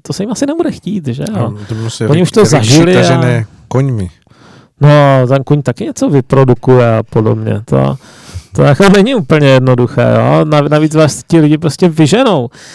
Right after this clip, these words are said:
Speaker 1: Eh, zkuste být indický politik a říct, no tak máme tady začínající střední třídu, která konečně má auto a klimatizaci, tak víte co, my na to seberem ve jménu planety.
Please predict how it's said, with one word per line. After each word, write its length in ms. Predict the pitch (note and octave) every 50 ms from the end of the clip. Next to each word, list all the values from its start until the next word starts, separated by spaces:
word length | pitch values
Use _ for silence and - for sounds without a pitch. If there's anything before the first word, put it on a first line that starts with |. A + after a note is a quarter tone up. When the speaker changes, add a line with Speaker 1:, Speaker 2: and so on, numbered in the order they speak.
| - - _ _ -
Speaker 1:
Eh, 460 | - C#3 C3+ C3 C3 C3 B2+ C3 C3
zkuste 360 | B2 - - D#3+ C3 - B3+ B3
být 160 | A#3 A3+ F#3
indický 380 | E3+ E3 F3+ F#3 - - G3
politik 420 | D3+ - - C#3+ D3 C#3 - D#3 D3+
a 80 | D#3
říct, 220 | C#3+ - D#3+ C#3+ C3+
no 140 | D3+ E3 D#3
tak 180 | - F#3+ E3+
máme 280 | E3 E3 E3+ E3+ E3+ D#3+
tady 240 | - F3 E3+ E3+ D#3
začínající 520 | C#3+ C3+ - E3+ E3 E3 D#3+ - - E3
střední 360 | - - - E3+ D#3+ D#3+ F3
třídu, 300 | C#3+ - - C#3+ C#3+ D#3+
která 280 | D3 - E3+ D#3+ D#3 D3+
konečně 380 | - D#3 D3+ C#3 - - E3
má 200 | D3+ D#3 D#3 D3+
auto 220 | C#3 C3+ C3+ - D#3+
a 100 | D#3 D3
klimatizaci, 800 | - D3+ C#3+ C#3 C#3 B2+ D#3 D3+ C#3+ C#3+ C3 - - D#3 D#3+ D3+
tak 160 | - D#3+ C#3
víte 200 | C#3 C#3 - C#3
co, 200 | - D3+ C#3+ C#3+
my 60 | C#3+
na 120 | C#3+ C3+ B2+
to 120 | - C#3
seberem 460 | - - A#2+ A2 G#2+ A2 A2 G#2+ G2+
ve 140 | G#2 G#2+ A#2
jménu 200 | A#2+ A#2+ A#2+ B2 A#2
planety. 480 | - C3 B2 B2+ A#2+ A2 - - -